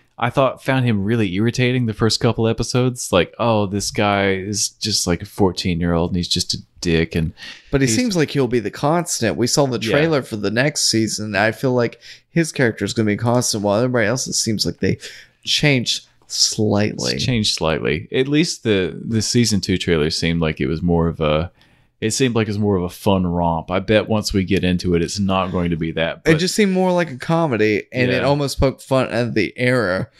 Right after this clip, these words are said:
Speaker 2: because it was like, "Oh, milk, uh, albino milk people chasing
Speaker 1: Well,
Speaker 2: after."
Speaker 1: what,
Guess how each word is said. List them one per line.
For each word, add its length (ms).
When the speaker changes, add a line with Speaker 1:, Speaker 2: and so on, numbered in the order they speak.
Speaker 2:
because 500
it 140
was 260
like, 260
"Oh, 220
milk, 320
uh, 140
albino 560
milk 320
people 520
chasing 440
Speaker 1:
Well, 180
Speaker 2:
after." 140
Speaker 1:
what, 220